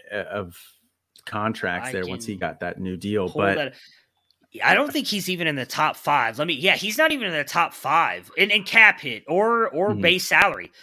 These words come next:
Speaker 2: So base salaries, now some of this is obviously because of the, uh, franchise tag. Amari
Speaker 1: Right.
Speaker 2: Cooper at twenty, Allen Robinson's at seventeen, Davante Adams at sixteen, Chris Godwin at fifteen, and Tyreek Hill at fifteen are the top three.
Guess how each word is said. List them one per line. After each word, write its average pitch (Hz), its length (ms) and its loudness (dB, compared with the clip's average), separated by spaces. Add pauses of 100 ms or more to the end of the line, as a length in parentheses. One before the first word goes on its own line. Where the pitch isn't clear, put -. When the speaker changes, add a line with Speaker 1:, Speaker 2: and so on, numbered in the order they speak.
(180)
Speaker 2:
So 190 260 2
base 196 280 2
salaries, 202 380 4
now 190 120 2
some 220 260 0
of 247 80 -2
this 226 180 -8
is 185 240 0
obviously 175 460 0
because 160 460 -6
of 139 560 -4
the, 139 520 -8 (800)
uh, 139 300 0
franchise 175 520 2
tag. 123 360 -2
Amari 180 300 4
Speaker 1:
Right. 214 60 -10
Speaker 2:
Cooper 190 300 -2
at - 120 -4
twenty, 151 500 -4 (220)
Allen 190 260 4
Robinson's 180 500 -2
at 156 100 -6
seventeen, 156 540 -6
Davante 139 440 -4
Adams 151 300 2
at 131 100 -10
sixteen, 139 680 -8 (240)
Chris 170 260 -2
Godwin 165 400 2
at 147 160 -4
fifteen, 156 320 -8
and 135 100 -10
Tyreek 170 360 -2
Hill 160 160 -6
at - 80 -18
fifteen 151 380 -8
are 113 80 -12
the 107 100 -16
top 143 380 -6
three. 113 300 -14